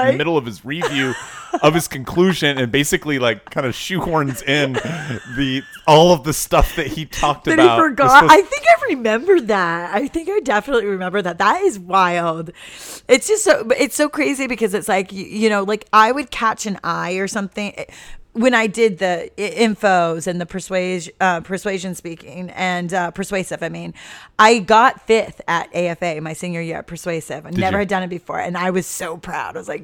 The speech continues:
Speaker 1: "Yes, I did it." But wow, like, that was really tough for me. For some re-, weird reason, the jargon and all of that, it wasn't necessarily creative.
Speaker 2: Yeah.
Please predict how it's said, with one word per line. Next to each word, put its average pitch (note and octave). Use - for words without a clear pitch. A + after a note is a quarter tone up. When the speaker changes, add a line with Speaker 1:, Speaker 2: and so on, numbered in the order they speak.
Speaker 1:
"Yes, C#4
I C4+
did C4
it." A3
But A3+
wow, F3
like, F3+
that F#3+
was G#3
really F3
tough E3+
for F3
me. D#3+
For F3+
some G#3
re-, C4+
weird A3+
reason, F#3+
the G3
jargon G#3
and E3
all F#3+
of E3
that, F3+
it D3+
wasn't G3
necessarily F3+
creative. F3
Speaker 2:
Yeah. G2